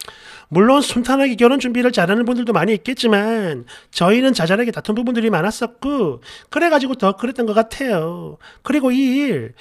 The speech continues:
제 자존감 문제하고는 거리가 멀고요. 외모도 마찬가지예요.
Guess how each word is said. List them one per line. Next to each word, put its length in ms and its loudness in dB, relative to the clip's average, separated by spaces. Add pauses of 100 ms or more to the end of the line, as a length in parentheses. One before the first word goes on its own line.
(280)
제 260 2
자존감 500 4
문제하고는 640 -2
거리가 340 -2
멀고요. 760 -2 (1040)
외모도 340 4
마찬가지예요. 1080 -2